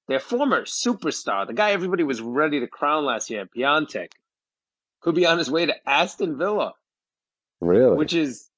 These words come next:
Speaker 1: that apparently they're looking at possibly making a move for him. Um, this is a guy who last year, I, I think, um, scored double-digit goals for two clubs in Serie A, was
Speaker 2: Huh.
Speaker 1: looking like a future star,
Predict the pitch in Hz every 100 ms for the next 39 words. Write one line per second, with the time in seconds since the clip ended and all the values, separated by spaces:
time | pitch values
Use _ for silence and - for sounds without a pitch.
0 | 135 127 175 202 - 170 175 196 214 202
1 | 170 165 175 190 196 180 170 - 165 170
2 | 165 160 156 147 156 151 135 139 151 147
3 | 131 110 110 107 123 - _ _ - 127
4 | 123 165 - 311 175 156 135 127 147 147
5 | 151 123 120 - 131 165 143 - _ _
6 | _ _ _ _ 135 123 117 110 104 _
7 | _ _ _ - - 139 131 120 - _
8 | _ _ _ _ 135 - - - 156 160
9 | 165 165 147 123 139 127 147 - - 240
10 | - 131 101 98 95 - 87 82 80 85
11 | _ _ _ _ _ _ _ - 135 135
12 | 110 - 151 190 214 185 151 139 - -
13 | - - 208 190 120 - - - - 156
14 | 175 110 82